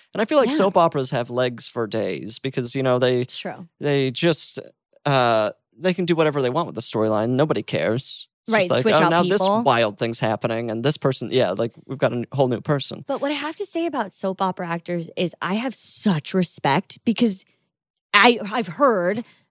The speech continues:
Speaker 2: that, like, if you're on Days of Your, Days of Your Lives, Days
Speaker 1: Oh,
Speaker 2: of Our
Speaker 1: that's a,
Speaker 2: Lives?
Speaker 1: that might be the sequel.
Speaker 2: <laughs> Days of Your Lives.
Speaker 1: <laughs> It's kind of an interactive series.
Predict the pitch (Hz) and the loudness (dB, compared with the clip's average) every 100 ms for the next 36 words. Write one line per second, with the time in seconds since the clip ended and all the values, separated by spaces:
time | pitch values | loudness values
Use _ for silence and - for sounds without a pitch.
0 | - 214 214 - 220 196 185 220 202 202 | 0 2 2 0 2 2 2 2 4 2
1 | 196 190 190 196 - 190 196 196 190 180 | 0 -2 -2 -2 -4 0 2 2 2 4
2 | 202 214 226 247 170 214 226 220 208 214 | 4 6 4 4 2 4 6 6 6 8
3 | 254 339 403 208 180 208 240 190 160 165 | 8 6 4 2 4 4 4 4 2 2
4 | 180 202 - - 143 339 330 381 269 339 | 0 -2 -8 -6 2 4 6 4 4 2
5 | 269 262 220 233 208 269 285 - 233 - | 4 4 4 2 0 -2 0 4 4 4
6 | - 233 190 165 170 143 143 160 139 107 | 2 4 4 2 2 4 4 2 -6 -6
7 | - 101 98 | -6 -4 -2